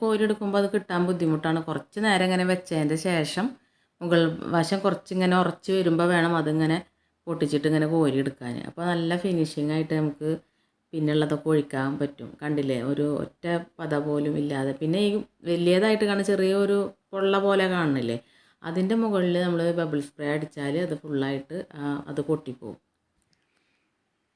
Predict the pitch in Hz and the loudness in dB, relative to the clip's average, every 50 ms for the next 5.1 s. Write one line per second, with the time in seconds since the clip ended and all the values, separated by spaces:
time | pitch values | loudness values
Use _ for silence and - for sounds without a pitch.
0 | _ - 170 - - 185 190 185 180 - - - 170 170 175 175 208 196 190 185 | _ -14 -10 -4 0 0 0 0 -2 -4 -8 -8 -2 0 0 4 6 6 6 6
1 | 185 185 185 180 170 165 175 170 180 180 185 180 180 202 208 196 190 185 175 170 | 6 6 6 6 6 6 4 4 4 4 4 4 2 2 0 0 0 0 0 2
2 | 160 160 170 175 175 170 165 165 160 170 170 165 160 165 175 170 - - - 165 | 2 2 2 2 2 0 0 0 0 0 0 -2 0 0 -2 -2 -2 -10 -4 0
3 | 156 147 151 160 156 180 170 156 156 156 170 - _ - 170 156 156 156 160 165 | 0 0 0 0 -2 0 0 2 0 0 -2 -4 _ -10 -6 -2 0 0 0 -2
4 | 170 - 160 160 156 156 165 175 170 165 165 170 170 170 170 175 175 170 160 151 | -2 -4 0 2 2 4 4 4 4 4 4 4 4 2 2 2 4 2 4 4
5 | 147 151 | 4 2